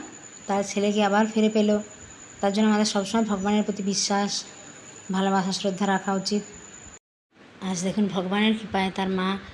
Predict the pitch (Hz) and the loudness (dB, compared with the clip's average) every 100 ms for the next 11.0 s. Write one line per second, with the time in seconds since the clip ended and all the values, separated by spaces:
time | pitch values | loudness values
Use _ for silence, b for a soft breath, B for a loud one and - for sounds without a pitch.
0 | B B - 196 - 185 190 190 196 202 | B B -6 -4 -2 0 0 0 -2 0
1 | 190 190 185 185 185 B B - - 185 | 0 2 0 -2 -6 B B -20 -6 -2
2 | 202 233 220 233 233 247 247 240 226 233 | 2 4 4 2 4 4 4 2 2 2
3 | 233 220 214 208 196 220 214 - 214 214 | 2 2 0 -2 -2 -2 -2 -2 0 2
4 | 208 208 196 190 196 196 185 196 196 202 | 2 0 -2 -2 -2 -2 -2 -2 -2 -2
5 | - 202 208 208 B B B B 190 196 | -2 -2 -2 -2 B B B B -6 -2
6 | 185 185 185 190 190 196 196 - - 185 | -2 -2 -2 -2 -2 -2 -2 -6 -6 -4
7 | 185 190 190 202 196 180 185 190 180 - | -2 -2 -2 0 -2 -2 -2 -2 -2 -4
8 | 196 190 175 185 190 220 208 202 214 220 | -4 -2 -2 -2 -2 0 0 2 2 2
9 | 208 202 196 196 208 196 - 196 202 214 | 2 2 0 0 -2 -4 -4 -4 0 -2
10 | 190 175 - 220 202 180 190 185 196 | -2 -4 0 0 0 0 -2 -2 -2